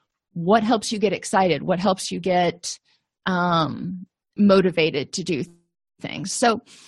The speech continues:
the antidepressants, the anti-anxiety medications certainly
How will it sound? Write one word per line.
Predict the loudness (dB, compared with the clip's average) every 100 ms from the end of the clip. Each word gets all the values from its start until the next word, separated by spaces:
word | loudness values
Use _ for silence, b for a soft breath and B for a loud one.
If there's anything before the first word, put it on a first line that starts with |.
| B B B B B _ _ -20 -12 -4
the | 2
antidepressants, | 2 4 2 2 2 2 2 0 0
the | -2
anti-anxiety | -2 0 -2 0 2 2
medications | 2 0 0 -2 0 -2 -2
certainly | 0 0 2 0 2 0 -2 -4